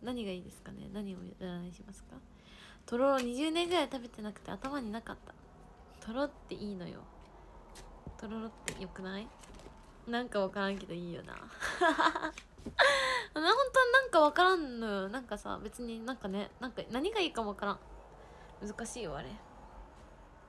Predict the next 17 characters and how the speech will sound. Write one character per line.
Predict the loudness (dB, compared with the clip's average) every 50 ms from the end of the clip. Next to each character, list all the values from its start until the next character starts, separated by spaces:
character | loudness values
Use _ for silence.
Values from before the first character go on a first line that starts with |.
| -20 -20 -20 -20 -20 -20 -20 -20 -20 -20 -20 -18 -18 -18 -18 -18 -18 -18 -18 -16 -16 -16 -12 -6
飲 | -4 -2
み | 0 2
物 | 2 0 0 0 -2
だ | -2 -2
と | -4 -6
思 | -6 -6
っ | -8
て | -10 -10
た。 | -10 -10 -12 -12 -12 -10 -8
と | -6
ろ | -6 -4 -2
ろ。 | -2 -2 0 0
あ | -2 0 2 4 6 6 6
ー、 | 4 2 -2 -6 -2
ご | -2 0
め | 0 0 -2
ん。 | -2